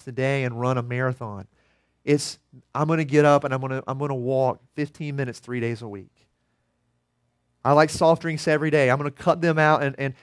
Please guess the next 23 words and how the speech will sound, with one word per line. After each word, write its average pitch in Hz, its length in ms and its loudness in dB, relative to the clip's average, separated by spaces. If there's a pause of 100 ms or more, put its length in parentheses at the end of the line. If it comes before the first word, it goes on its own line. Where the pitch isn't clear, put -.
(100)
and 139 120 -4
just 143 140 -6
have 151 180 0
one 147 260 0
a 156 80 0
week 151 460 -6 (300)
or 120 100 -8
one, 143 360 0
one 147 280 -2
a 151 60 0
month. 147 200 0
Or 143 60 2
I'm 151 60 2
gonna 165 120 -2
cut 185 200 0
'em 180 60 2
out 180 180 4
completely 180 520 -2
and 123 100 -6
start 147 220 -2
drinking 139 360 -10
water. 127 420 -10 (800)
It's 147 220 -4